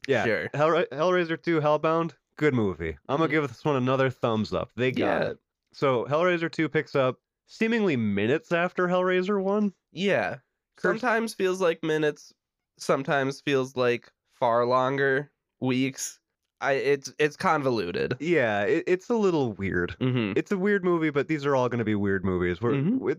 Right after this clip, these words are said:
Speaker 1: we're just gonna keep saying that.
Speaker 2: Yeah.
Speaker 1: Uh, so Kirsty is in a hospital.
Speaker 2: Mm-hmm.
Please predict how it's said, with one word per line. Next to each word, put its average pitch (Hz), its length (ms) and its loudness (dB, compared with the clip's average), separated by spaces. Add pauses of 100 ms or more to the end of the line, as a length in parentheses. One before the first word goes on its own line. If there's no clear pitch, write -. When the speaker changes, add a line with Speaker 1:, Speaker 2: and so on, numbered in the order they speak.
Speaker 1:
we're 170 180 0
just 147 120 -6
gonna 143 100 0
keep 113 140 -2
saying 90 260 -2
that. 87 140 -4
Speaker 2:
Yeah. 226 260 0 (300)
Speaker 1:
Uh, 120 360 0
so 151 440 -2 (440)
Kirsty 208 460 0
is 156 560 -2 (380)
in 156 280 0 (100)
a 147 80 -2
hospital. 113 720 -2 (400)
Speaker 2:
Mm-hmm. 123 340 -2